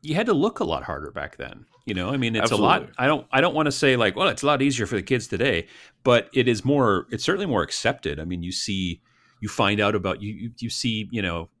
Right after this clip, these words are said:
Speaker 1: uh, characters on popular T V shows playing Dungeons and Dragons. I mean, nowadays
Speaker 2: Yeah.
Speaker 1: with, like,
Speaker 2: Well
Speaker 1: Twitch and Critical Role and all that kind of stuff, I mean, you're,
Speaker 2: E-,
Speaker 1: they're doing
Speaker 2: E T, they
Speaker 1: Kickstarters
Speaker 2: were,
Speaker 1: and
Speaker 2: they were playing basically D and D and E T.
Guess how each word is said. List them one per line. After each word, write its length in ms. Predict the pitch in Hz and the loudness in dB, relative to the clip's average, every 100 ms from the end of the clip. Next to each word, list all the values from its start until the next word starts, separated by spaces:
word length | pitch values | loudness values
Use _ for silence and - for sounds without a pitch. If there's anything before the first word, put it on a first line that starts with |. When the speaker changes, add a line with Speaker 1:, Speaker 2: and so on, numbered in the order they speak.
| _ _ _ | _ _ _
Speaker 1:
uh, 260 | - - - - _ _ _ | -14 -12 -12 -16 _ _ _
characters 480 | - 123 113 123 101 | -4 0 0 -2 -6
on 100 | 101 | -6
popular 380 | - 101 101 90 | -2 -4 -2 -6
T 200 | - 95 | -6 -6
V 100 | 101 | -6
shows 260 | 113 78 - | -6 -8 -8
playing 280 | 90 78 | -10 -10
Dungeons 320 | 78 82 78 82 | -8 -10 -12 -14
and 100 | 78 | -10
Dragons. 500 | 82 85 80 73 87 | -8 -8 -10 -14 -14
I 40 | |
mean, 160 | 80 80 | -12 -6
nowadays 420 | 82 95 98 85 | -2 2 2 2
Speaker 2:
Yeah. 60 | |
Speaker 1:
with, 100 | 82 80 | 0 -4
like, 100 | 156 | 0
Speaker 2:
Well 160 | 202 185 | 2 2
Speaker 1:
Twitch 520 | 156 107 101 - - | 0 0 0 0 -2
and 120 | 85 | -4
Critical 380 | - 120 110 101 | -4 -2 -2 -2
Role 320 | 85 98 107 | -2 2 2
and 80 | 98 | 2
all 80 | 87 | 0
that 180 | 87 95 | -4 -4
kind 120 | 104 | -8
of 60 | |
stuff, 320 | 90 - 85 - | -6 -4 -4 -4
I 40 | |
mean, 220 | 85 80 | -6 -8
you're, 220 | 82 85 85 _ - - | -8 -10 -12 _ -20 -12
Speaker 2:
E-, 80 | 139 | -6
Speaker 1:
they're 80 | 98 | 0
doing 200 | 98 - | 0 0
Speaker 2:
E 20 | |
T, 100 | - | 0
they 60 | 123 | -2
Speaker 1:
Kickstarters 360 | 98 107 107 | 0 0 2
Speaker 2:
were, 120 | 131 156 | 0 0
Speaker 1:
and 180 | 78 73 - - _ _ | -4 -12 -18 -20 _ _
Speaker 2:
they 140 | 101 123 | -4 -2
were 140 | 156 | -2
playing 300 | 127 135 131 | -2 -4 -2
basically 340 | 113 110 - | -2 -4 -4
D 160 | 95 104 | -4 -4
and 100 | 90 | -4
D 160 | 90 85 | -4 -4
and 180 | 76 - | -6 -10
E 140 | 78 | -14
T. 420 | 76 101 80 - | -10 -8 -10 -12